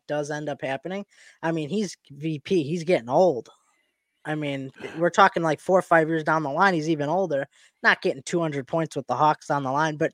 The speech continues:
Speaker 1: definitely in his career, two hundred points on the table for sure.
Speaker 2: I was thinking if he, like, does, does the idea of getting that record entice him to sign a three-year deal with the Hawks right now? That's what I was asking that
Speaker 1: Oh,
Speaker 2: question for.
Speaker 1: no, he's not, no, he's not gonna sign a three-year, that's off the table.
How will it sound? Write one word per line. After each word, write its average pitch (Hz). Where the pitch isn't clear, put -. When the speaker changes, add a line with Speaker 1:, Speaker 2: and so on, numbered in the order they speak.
Speaker 1:
definitely 202
in 180
his 180
career, 185
two 240
hundred 185
points 175
on 160
the 147
table 143
for 131
sure. 127
Speaker 2:
I 175
was 233
thinking 180
if 156
he, 165
like, 156
does, 139
does 170
the 180
idea 175
of 160
getting 165
that 151
record 143
entice 156
him 151
to 139
sign 151
a 135
three-year 143
deal 139
with 135
the 120
Hawks 147
right 127
now? 123
That's 165
what 147
I 131
was 127
asking 123
that 247
Speaker 1:
Oh, 208
Speaker 2:
question 160
for. 190
Speaker 1:
no, 185
he's 165
not, 147
no, 139
he's 131
not 123
gonna 123
sign 120
a 123
three-year, 131
that's 147
off 127
the 131
table. 127